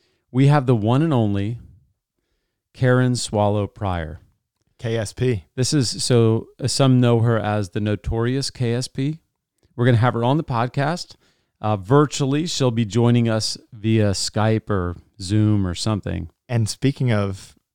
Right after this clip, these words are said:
Speaker 2: people to, to look to for recommendations.
Speaker 1: Yeah.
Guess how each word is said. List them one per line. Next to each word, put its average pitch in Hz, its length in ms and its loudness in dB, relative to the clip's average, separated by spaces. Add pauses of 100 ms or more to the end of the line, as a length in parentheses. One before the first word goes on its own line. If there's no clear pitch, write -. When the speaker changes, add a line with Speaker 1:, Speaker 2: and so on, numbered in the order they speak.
(280)
Speaker 2:
people 131 420 0
to, 104 400 -4 (120)
to 113 100 -8
look 107 460 -2
to 95 460 -6 (180)
for 104 320 -4
recommendations. 95 840 -4
Speaker 1:
Yeah. 101 540 0